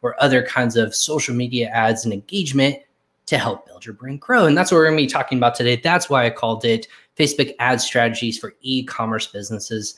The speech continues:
We're gonna be diving right into that today. But as always, Crossover Commerce is presented by Ping Pong Payments, who have now helped over one million customers worldwide establish and transact ninety billion dollars to date in cross-border payments. That's an average of a hundred fifty million dollars per day,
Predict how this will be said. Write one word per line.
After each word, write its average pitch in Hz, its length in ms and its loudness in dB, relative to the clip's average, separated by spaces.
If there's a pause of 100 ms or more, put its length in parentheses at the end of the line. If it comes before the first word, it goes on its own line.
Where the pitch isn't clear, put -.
(160)
We're 131 120 0
gonna 135 100 6
be 117 180 4
diving 120 380 2
right 113 220 2
into 110 260 -8
that 107 220 -8
today. 117 220 0
But 143 180 2
as 175 180 2
always, 147 400 4 (240)
Crossover 151 420 4
Commerce 120 460 2
is 135 100 2
presented 113 440 2
by 104 120 0
Ping 104 240 -10
Pong 101 220 -14
Payments, 240 480 4 (340)
who 156 80 2
have 139 100 2
now 165 180 6
helped 151 320 0
over 135 220 -4
one 143 320 -6
million 165 240 -8
customers 135 480 -12
worldwide 117 680 -10 (320)
establish 120 800 -2
and 139 280 0
transact 127 580 -2 (320)
ninety 160 420 -4
billion 135 320 -6
dollars 123 440 -10
to 123 100 -8
date 127 380 2
in 117 80 -6
cross-border 110 460 -8
payments. 208 420 2
That's - 320 2
an 117 100 2
average 127 340 0
of 104 120 0
a - 80 -8
hundred 110 340 -6
fifty - 240 -12
million 107 380 -10
dollars 101 400 -14
per 120 100 -4
day, 247 460 0